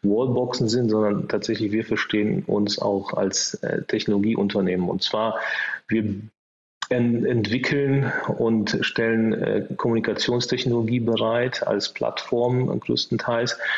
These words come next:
die es ermöglicht, Ladeinfrastruktur innerhalb von Gebäuden und da speziell halt eben auch, äh, Tiefgaragen skalierbar und kostengünstig auszurollen.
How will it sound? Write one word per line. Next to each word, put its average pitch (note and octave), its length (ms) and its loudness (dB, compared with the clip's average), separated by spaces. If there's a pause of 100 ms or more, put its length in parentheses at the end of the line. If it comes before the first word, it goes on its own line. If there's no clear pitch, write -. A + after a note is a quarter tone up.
(360)
die A2+ 240 2
es A2 240 0
ermöglicht, A#2 720 2
Ladeinfrastruktur A#2 1300 0
innerhalb A2 340 2
von G#2+ 400 0 (680)
Gebäuden A#2 640 2
und G2+ 340 0
da G#2+ 140 0
speziell A2 400 0
halt G#2 180 0
eben - 220 0
auch, - 440 -2
äh, G2+ 200 2
Tiefgaragen G2+ 880 0 (520)
skalierbar A#2 760 0
und G#2+ 160 0
kostengünstig G#2 1120 0 (140)
auszurollen. G2 800 0